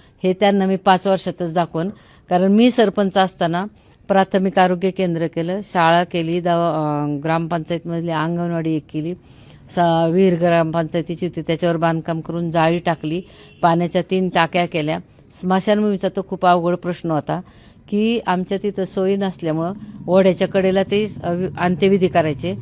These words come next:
आणि ते अंत्यविधी चालू असताना कुत्रे असे त्याला ढासळून हातपाय दोन लोकांचे ओढून नेले होते. आम्ही ग्रामस्थांच्या मदतीने मी चोवीस तासात स्मशानभूमी उभी केली होती. असे कामं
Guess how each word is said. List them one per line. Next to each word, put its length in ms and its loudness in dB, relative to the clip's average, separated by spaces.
आणि 240 0
ते 160 6
अंत्यविधी 640 0
चालू 320 2
असताना 480 -2
कुत्रे 300 -2
असे 260 0
त्याला 380 0
ढासळून 540 0
हातपाय 420 0
दोन 200 0
लोकांचे 440 -4
ओढून 280 2
नेले 220 -2
होते. 260 -6
आम्ही 220 0
ग्रामस्थांच्या 720 0
मदतीने 520 -2
मी 200 -4
चोवीस 340 2
तासात 240 -2
स्मशानभूमी 640 -6
उभी 100 -6
केली 280 -6
होती. 220 -8
असे 260 0
कामं 340 2